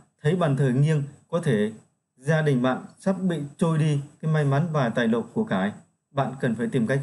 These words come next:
hóa giải ngay. Và cái thứ tư đấy là bát hương bị cháy hoặc là bị xê dịch. Khi bạn đột nhiên thấy cái bát hương nhà mình bốc cháy hoặc là bị xê dịch, bạn cần phải hết sức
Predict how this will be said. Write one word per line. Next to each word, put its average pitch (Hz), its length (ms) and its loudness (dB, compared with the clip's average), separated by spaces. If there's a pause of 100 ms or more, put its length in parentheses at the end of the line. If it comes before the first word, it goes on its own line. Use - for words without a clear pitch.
hóa 135 160 0
giải 117 180 0
ngay. 123 180 0 (1000)
Và 131 200 0
cái 139 140 2
thứ 170 80 0
tư 165 200 0
đấy 160 120 0
là 151 120 2
bát 147 220 -2
hương 156 240 0
bị 139 160 -4
cháy 147 240 2 (180)
hoặc 127 140 -4
là 123 60 -2
bị 131 180 -4
xê 160 260 0
dịch. 135 140 2 (1040)
Khi 175 120 -2
bạn 165 320 -2
đột 139 180 2
nhiên 156 300 2
thấy 147 200 2
cái 175 100 0
bát 180 160 0
hương 160 240 2
nhà 139 100 2
mình 120 360 2
bốc 180 200 0
cháy 156 220 0 (240)
hoặc 127 160 -6
là 131 80 2
bị 143 260 2
xê 170 260 -2
dịch, 151 160 0 (580)
bạn 143 220 -2 (160)
cần 135 140 0
phải 110 200 0
hết 170 180 -2
sức 208 140 2